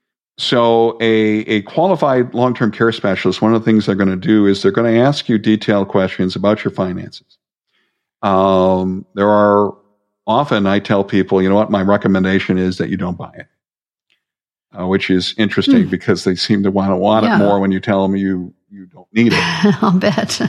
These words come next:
Speaker 1: Um, you know,
Speaker 2: Yeah,
Speaker 1: but
Speaker 2: psychology.
Speaker 1: it, it's just not appropriate. You know, if, if
Speaker 2: Hmm.
Speaker 1: your only income is gonna be Social Security, you don't own a home,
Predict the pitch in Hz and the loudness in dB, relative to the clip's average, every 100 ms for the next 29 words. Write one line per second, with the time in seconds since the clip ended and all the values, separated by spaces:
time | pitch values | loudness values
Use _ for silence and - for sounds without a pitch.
0 | - 95 90 87 85 82 - - 107 170 | -2 -2 0 0 -2 -6 -8 -4 0 2
1 | 175 165 147 - 101 98 208 190 202 185 | 2 0 -2 -2 0 0 -2 -4 0 0
2 | - 180 - 113 80 110 107 131 113 120 | 0 -2 -4 -10 -2 0 0 -2 0 -2
3 | 98 95 - 127 - 92 - - 95 90 | -2 -2 0 -2 -2 -10 -12 -14 -10 -8
4 | 90 85 98 92 - 98 262 240 120 120 | -6 -2 -2 -2 -4 -4 0 2 4 4
5 | 113 104 - _ _ _ _ _ _ 131 | 2 0 -6 _ _ _ _ _ _ 0
6 | 139 120 117 110 113 104 90 113 101 98 | 2 4 2 2 0 0 0 0 2 0
7 | 110 104 98 - - - 101 87 - - | 0 0 -2 -6 -10 -4 -2 -2 -8 -16
8 | _ _ _ _ _ _ 101 98 107 113 | _ _ _ _ _ _ -6 0 2 2
9 | 104 107 101 - 107 92 85 | 0 0 0 0 -2 -2 -6